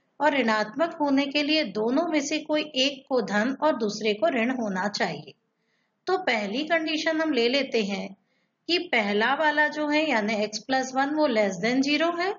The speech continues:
यानी ऋणात्मक है, और x plus two जो है वो धनात्मक है यानी शून्य से बड़ा है। तो ऐसी स्थिति में हम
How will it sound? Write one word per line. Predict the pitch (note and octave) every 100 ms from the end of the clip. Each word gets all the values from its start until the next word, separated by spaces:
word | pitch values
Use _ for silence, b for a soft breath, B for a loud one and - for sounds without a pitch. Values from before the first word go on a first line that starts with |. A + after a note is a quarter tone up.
| _ _ _ _ A3
यानी | A#3+ A3+ A3+ D#4+
ऋणात्मक | A#3+ G#3 E3+ - A3+ C#4+
है, | - F#4+ G#4+ _ _ _ _
और | C#4 D4+
x | D4+ -
plus | D#4+ F4 F4 - F4+
two | F#4+ F4
जो | C4 G3+
है | F#3+ F3 G#3
वो | C4+
धनात्मक | C#4 C4+ G#3+ F#3+ - B3 -
है | C4
यानी | B3+ A3 C#4
शून्य | - G#3 F#3
से | F3+ A#3
बड़ा | G3+ D#3 D#3+
है। | - - _ _ _ _ _ _ b b b -
तो | E4+ - -
ऐसी | A#3+ - E4+ E4
स्थिति | - C4+ C#4 C#4
में | B3+ A3+ G#3+ C4+ - _ _ _ _ _
हम | D4 E4 E4+